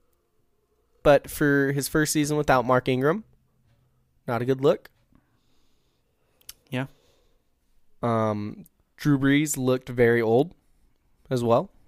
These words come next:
Speaker 2: Yeah.
Speaker 1: That fumble, I'm gonna blame on the thumb injury, even though it had nothing to do with the thumb injury. But
Speaker 2: We,
Speaker 1: I'm
Speaker 2: like,
Speaker 1: blaming it on the
Speaker 2: punched
Speaker 1: thumb
Speaker 2: his
Speaker 1: injury.
Speaker 2: forearm when he went to tackle him.
Speaker 1: It was, like, his tricep, dude.
Speaker 2: Yeah.
Speaker 1: It was, like, the back of his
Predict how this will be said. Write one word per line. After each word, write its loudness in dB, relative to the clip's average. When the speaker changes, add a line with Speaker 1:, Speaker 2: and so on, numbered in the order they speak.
Speaker 2:
Yeah. -8
Speaker 1:
That 0
fumble, 4
I'm -2
gonna 2
blame 0
on -2
the -6
thumb 0
injury, -2
even -2
though -4
it -6
had -6
nothing -8
to -10
do -6
with -6
the -8
thumb -4
injury. -4
But -2
Speaker 2:
We, 2
Speaker 1:
I'm 2
Speaker 2:
like, 0
Speaker 1:
blaming 2
it -
on -4
the 0
Speaker 2:
punched -4
Speaker 1:
thumb 0
Speaker 2:
his 0
Speaker 1:
injury. -6
Speaker 2:
forearm -2
when -8
he -6
went -6
to -18
tackle -6
him. -12
Speaker 1:
It -6
was, -4
like, -6
his -10
tricep, -8
dude. -12
Speaker 2:
Yeah. -2
Speaker 1:
It -10
was, -12
like, -6
the -2
back -4
of -4
his -6